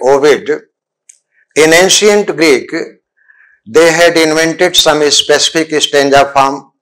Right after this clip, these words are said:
for elegy, जिसको हम elegiac coplate भी कहते थे या elegiac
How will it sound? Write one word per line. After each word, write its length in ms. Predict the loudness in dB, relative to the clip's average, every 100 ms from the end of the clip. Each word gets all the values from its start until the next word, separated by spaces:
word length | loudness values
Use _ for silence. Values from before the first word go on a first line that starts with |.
| -4
for 300 | 0 0 0
elegy, 640 | 0 0 0 -4 -6 -12 _ _ _ _ _ _ _ _ _ -2
जिसको 340 | 0 2 2
हम 280 | 2 0 -2
elegiac 680 | 0 2 2 2 2 2 0
coplate 480 | -2 0 0 -2 -2
भी 100 | -6
कहते 380 | -2 -2 0 -2 -2
थे 160 | -2 0
या 120 | 2
elegiac 840 | 2 0 -2 2 2 2 -4 -20